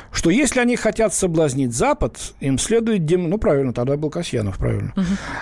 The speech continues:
Speaker 1: А, м, им следует демонстративно отворачиваться от коммунизма и налаживать отношения со странами, которые они некогда оккупировали. Вот, так сказать, каяться, каяться, лишний раз кланяться, каяться, посыпать голову пеплом, это я себе уже добавляю, да?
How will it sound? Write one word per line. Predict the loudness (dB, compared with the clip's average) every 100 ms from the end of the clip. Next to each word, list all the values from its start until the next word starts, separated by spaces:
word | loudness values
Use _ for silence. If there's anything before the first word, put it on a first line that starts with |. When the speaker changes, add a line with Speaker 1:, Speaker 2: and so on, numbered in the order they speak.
| -2
Speaker 1:
А, | 2 4 4 4
м, | 2 2 2 2 2 2 2
им | 2 2
следует | 2 2 2
демонстративно | 2 2 2 0 0 2 2 2
отворачиваться | 2 2 4 4 2 2 0
от | 0
коммунизма | 0 4 4 4 2 -2 -8 -20 -6
и | 0
налаживать | 2 4 4 2
отношения | 0 0 2 2 2
со | 2
странами, | 2 2 2 2
которые | 2 2 2
они | 4
некогда | 2 2 2 2 2
оккупировали. | 2 0 -2 2 2 2 0 -4 -10 -16 -4
Вот, | -2 -2
так | -2
сказать, | -4 -2
каяться, | 0 2 2 0 -6 -10 -16 -6
каяться, | 0 4 4 2 0
лишний | 0 0 0
раз | 0 0
кланяться, | 2 2 2 0 -2
каяться, | -2 2 4 4 2 -2 -6
посыпать | -6 -6 -2 0
голову | 2 2 2
пеплом, | 0 0 2 0 0
это | -2
я | -4
себе | 0 0
уже | 0
добавляю, | 0 0 -2 -2
да? | -2